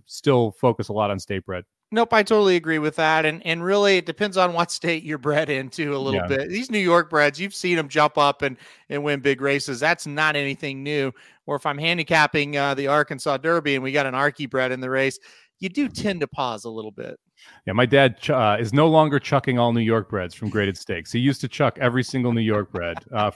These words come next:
Speaker 1: it's like I'd make a case for a horse and be, like, five minutes into it. He'd just look at me deadpan and be like,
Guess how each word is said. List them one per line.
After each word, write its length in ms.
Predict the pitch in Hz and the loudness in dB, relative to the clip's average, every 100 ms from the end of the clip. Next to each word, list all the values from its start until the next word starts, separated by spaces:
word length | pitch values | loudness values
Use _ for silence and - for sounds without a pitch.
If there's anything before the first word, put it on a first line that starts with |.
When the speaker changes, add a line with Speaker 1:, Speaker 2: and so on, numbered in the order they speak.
| - | -2
Speaker 1:
it's 300 | 127 113 120 | 0 0 0
like 100 | 123 | 2
I'd 100 | 131 | 2
make 140 | 151 | 2
a 60 | 143 | 0
case 300 | - 151 143 | 0 0 0
for 140 | 131 | 0
a 20 | 107 | 0
horse 360 | 107 95 - | 0 -2 -4
and 80 | 131 | -2
be, 60 | 160 | 0
like, 200 | 135 - | -2 0
five 200 | 127 120 | 0 2
minutes 240 | 113 107 | 0 0
into 260 | 104 101 98 | -2 -2 -2
it. 140 | 90 - - - | -4 -10 -20 -8
He'd 100 | 175 | -4
just 160 | 170 160 | 0 2
look 120 | 160 | 2
at 80 | 156 | 4
me 80 | 127 | 2
deadpan 400 | 107 117 110 110 | 4 4 4 0
and 80 | |
be 60 | 104 | 2
like, 160 | 104 | 0